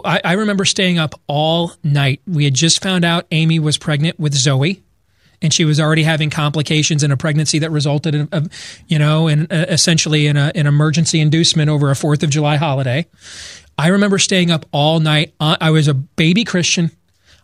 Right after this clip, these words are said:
On, I was literally on my knees praying that God would intervene, that John, not permit John Kerry to be president, 'cause I thought that would be the end of America.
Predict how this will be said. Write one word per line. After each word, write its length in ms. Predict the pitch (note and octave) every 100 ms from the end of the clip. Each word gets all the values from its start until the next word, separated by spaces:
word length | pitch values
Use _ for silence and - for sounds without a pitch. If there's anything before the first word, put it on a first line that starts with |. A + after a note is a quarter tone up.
| -
On, 280 | C#3+ F#3 F#3
I 140 | E3 F#3+
was 140 | F3+
literally 260 | G3+ E3+ D#3+
on 200 | D#3 E3
my 160 | D#3
knees 220 | D#3+ D3
praying 420 | - D3+ C3+ A#2+ G#2+ _ -
that 120 | C3+
God 220 | C#3+ D#3
would 120 | D3
intervene, 440 | D#3 D#3+ C#3 C#3+ C3+
that 80 |
John, 420 | D3 D3 C#3+ F#3 D3
not 220 | C#3+ -
permit 260 | E3 D#3+
John 280 | F3+ D3 C#3+
Kerry 260 | C#3 D3 C#3+
to 80 | C3+
be 100 | C3+
president, 480 | D3 C#3 C3 B2+ - - -
'cause 100 | -
I 80 | D#3
thought 220 | D3 D3
that 120 | D#3 D3
would 120 | C#3
be 100 | D3
the 160 | C#3
end 140 | C3+ C#3
of 80 | B2+
America. 480 | A#2+ A#2 A#2 G2+